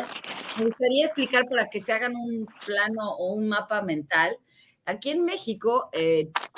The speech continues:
habemos dos distribuidores o, o tiendas que distribuyen muy fuerte estampería, que es The Jules, de, de Dianita, y es Reciclar Caballol Jux.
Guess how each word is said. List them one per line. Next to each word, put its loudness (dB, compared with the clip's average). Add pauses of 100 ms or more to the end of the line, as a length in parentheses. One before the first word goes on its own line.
(1200)
habemos 2
dos 8
distribuidores 0
o, 4
o 0
tiendas 0
que 0
distribuyen -4
muy 0
fuerte -2
estampería, 0
que -2
es -2
The 6
Jules, 2 (600)
de, 6
de 2
Dianita, 2 (360)
y 2
es 0
Reciclar 2
Caballol 4
Jux. -2